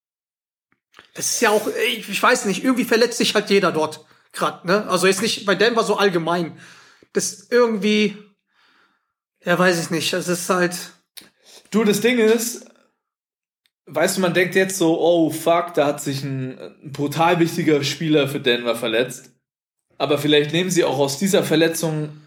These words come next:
Speaker 2: einfach noch einen extra Schub Energie und jeder packt noch mal so ein bisschen drauf. Aber ich glaube, am Ende des
Speaker 1: À la
Speaker 2: Tages
Speaker 1: für Murray?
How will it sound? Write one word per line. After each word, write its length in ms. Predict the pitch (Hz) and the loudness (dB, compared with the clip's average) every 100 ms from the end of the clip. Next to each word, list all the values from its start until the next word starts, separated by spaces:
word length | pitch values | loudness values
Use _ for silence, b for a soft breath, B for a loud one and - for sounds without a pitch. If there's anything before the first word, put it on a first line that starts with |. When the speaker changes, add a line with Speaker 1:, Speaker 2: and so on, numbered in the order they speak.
| _ - | _ -2
Speaker 2:
einfach 300 | 147 143 139 | 0 0 0
noch 160 | 151 | -2
einen 100 | 151 | -2
extra 320 | 156 151 170 143 | -4 0 0 0
Schub 240 | - 165 | 0 -2
Energie 480 | 151 143 139 135 180 | 0 0 0 -2 -4
und 140 | 143 | 0
jeder 240 | 135 160 147 | 2 2 2
packt 320 | 151 151 - | -2 -6 -4
noch 140 | 139 | -2
mal 140 | 139 131 | 0 -2
so 100 | 131 | -2
ein 100 | 127 | -6
bisschen 320 | 139 - 127 | -6 -6 -4
drauf. 440 | 117 123 - - - B B B B B B B B B B B B - | 2 2 2 -2 -16 B B B B B B B B B B B B -6
Aber 180 | - 131 | -2 0
ich 100 | 147 | 2
glaube, 220 | 175 180 | 2 2
am 100 | 165 | 2
Ende 180 | 170 190 | 0 -2
des 180 | 165 - | -4 0
Speaker 1:
À 80 | 190 | 2
la 100 | 190 | 4
Speaker 2:
Tages 120 | 170 | 2
Speaker 1:
für 80 | 196 | 0
Murray? 400 | 180 220 196 | 2 2 2